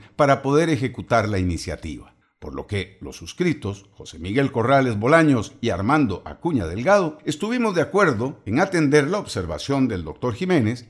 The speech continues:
y proponer a los señores diputados un proyecto de ley, el cual fue presentado por la vía de iniciativa popular para una reforma parcial constitucional e introducir la figura de la revocatoria de mandato para la presidencia, vicepresidencias de la República, diputados,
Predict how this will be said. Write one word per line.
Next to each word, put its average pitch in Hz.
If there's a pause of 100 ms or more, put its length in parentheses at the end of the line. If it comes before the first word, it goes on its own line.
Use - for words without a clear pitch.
y 156
proponer 202
a 160
los 131
señores 156
diputados 147
un 139
proyecto 135
de 165
ley, 220 (160)
el -
cual 120
fue -
presentado 117
por 90
la 71
vía 107
de 78
iniciativa 90
popular 127
para 143
una 175
reforma 160
parcial 156
constitucional 123
e 151
introducir 185
la 143
figura 160
de 139
la 127
revocatoria 113
de 135
mandato 135
para 117
la 101
presidencia, 156
vicepresidencias 117
de 98
la 151
República, 156
diputados, 156